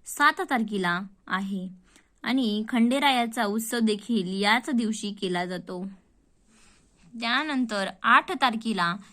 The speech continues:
शिवप्रताप दिन, प्रतापगड उत्सव, संत रोहिदास पुण्यतिथी, दत्त नवरात्र आरंभ. दत्त न-, दत्त नवरात्र आरंभ होत आहे म्हणजे नऊ दिवस अघे-, अवघे राहिलेले असतात.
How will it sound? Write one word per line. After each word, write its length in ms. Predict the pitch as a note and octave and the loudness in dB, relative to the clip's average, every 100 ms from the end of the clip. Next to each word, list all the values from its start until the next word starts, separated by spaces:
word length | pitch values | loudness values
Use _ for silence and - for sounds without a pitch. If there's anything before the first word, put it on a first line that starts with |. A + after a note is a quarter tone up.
| - | -10
शिवप्रताप 640 | - D#4+ F4 C#4+ A3+ G#3+ G3+ | -4 -2 -2 -4 -2 -2 0
दिन, 300 | F#3+ G#3 A3 | -2 -2 -2
प्रतापगड 560 | A3 G#3 C4 B3+ C4+ | -4 2 2 2 -4
उत्सव, 480 | C4+ - B3+ A#3+ A#3+ | -4 -4 -4 -4 -4
संत 340 | A#3 A3+ A3+ | -2 0 0
रोहिदास 560 | A3 G#3+ A#3 G3 G3+ G#3+ | 0 -2 -2 0 -2 -4
पुण्यतिथी, 800 | - C4 C#4+ B3 A#3+ A#3+ B3 B3+ - - _ | -6 -4 -4 -6 -8 -6 -4 -6 -10 -20 _
दत्त 300 | A#3+ D4+ - C#4 | -2 -2 0 0
नवरात्र 580 | B3 A3+ A3+ A3 G#3+ G#3 - | 2 2 0 -2 -4 -4 -2
आरंभ. 480 | A3+ G#3+ A3 B3 C#4 A3+ G#3 - _ _ - | 4 4 4 0 0 -2 -6 -12 _ _ -6
दत्त 240 | B3 B3 C#4+ | -4 -2 -2
न-, 320 | C#4+ - A#3 | -2 -2 -2
दत्त 260 | C4+ C4 C#4+ | -4 0 0
नवरात्र 380 | C#4 B3 A#3 A#3 | 2 2 0 2
आरंभ 400 | A3 A3+ A#3 B3 | 2 4 2 2
होत 160 | A#3+ A3+ | 0 -2
आहे 200 | A#3 A#3 | -2 2
म्हणजे 380 | A3 A3 A3+ A3+ | 2 2 0 -2
नऊ 340 | A#3+ A3+ C4 | -2 0 0
दिवस 340 | A#3+ B3 A3+ - _ | -2 -2 -4 -10 _
अघे-, 320 | A3+ A3 A3 A#3 - | -4 -4 -4 -6 0
अवघे 500 | A3+ A#3 A3+ A#3 G3 - - _ A3+ | 2 2 0 -2 -4 -10 -20 _ -4
राहिलेले 360 | B3 A3+ B3 | 0 0 0
असतात. 400 | B3 A#3 - A3 | -4 -6 -2 -2